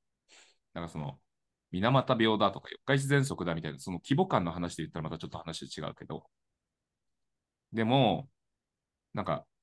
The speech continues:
そこで一回打ち切りになるのは、まあ、そりゃそうだよね。そういうもんだよねって。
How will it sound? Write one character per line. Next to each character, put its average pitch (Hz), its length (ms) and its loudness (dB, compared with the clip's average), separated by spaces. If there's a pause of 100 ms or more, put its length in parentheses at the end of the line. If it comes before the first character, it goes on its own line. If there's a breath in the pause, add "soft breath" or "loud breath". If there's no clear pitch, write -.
(360)
そ - 120 -8
こ 123 80 2
で 110 80 4
一 107 100 -2
回 131 120 4
打 104 80 4
ち - 120 -6
切 202 120 -2
り 196 100 2
に 190 40 2
な 196 100 4
る 175 80 4
の 107 80 4
は、 87 40 0
ま 85 120 0
あ、 - 20 -4
そ 82 160 -4
り 90 60 0
ゃ 90 40 -4
そ 131 220 -2
う 202 40 0
だ 175 120 2
よ 90 100 -2
ね。 98 260 -4 (1000)
そ 113 180 4
う 117 60 8
い 113 80 8
う 113 60 6
も 139 140 4
ん 196 80 2
だ 160 100 4
よ 107 100 6
ね 104 120 0
っ - 40 -6 (640)
て。 - 160 -10